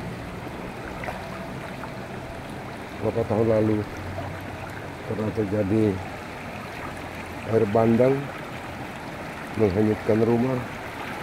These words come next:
Tapi lebih menyusahkan karena waktu itu dua belas orang, kurang lebih dua belas orang nyawa melayang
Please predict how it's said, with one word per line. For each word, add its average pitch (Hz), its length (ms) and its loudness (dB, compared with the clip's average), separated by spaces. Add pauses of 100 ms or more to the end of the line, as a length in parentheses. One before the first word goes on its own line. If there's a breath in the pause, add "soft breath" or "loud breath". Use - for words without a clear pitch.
(880)
Tapi - 240 -2 (160)
lebih 110 320 6 (3750)
menyusahkan 107 560 2 (160)
karena 104 220 2 (720)
waktu - 320 -4
itu 120 160 2 (960)
dua 113 240 6
belas 113 140 6 (100)
orang, 123 320 6 (1120)
kurang 123 240 6
lebih 131 160 6
dua 123 160 6
belas 117 160 6
orang 113 240 6 (2250)
nyawa 107 400 6
melayang 104 480 6